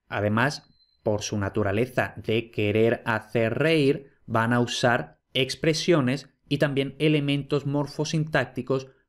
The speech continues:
más o menos ajenos al latín clásico y más cercanos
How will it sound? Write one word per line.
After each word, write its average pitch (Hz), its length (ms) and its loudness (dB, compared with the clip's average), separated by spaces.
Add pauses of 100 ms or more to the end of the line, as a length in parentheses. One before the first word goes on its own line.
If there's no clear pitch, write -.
(180)
más 147 360 2
o 185 60 4
menos 160 320 -2
ajenos 143 540 -2
al 139 240 4
latín 135 440 0
clásico 139 840 -2 (160)
y 147 400 2
más 131 500 0
cercanos 143 720 0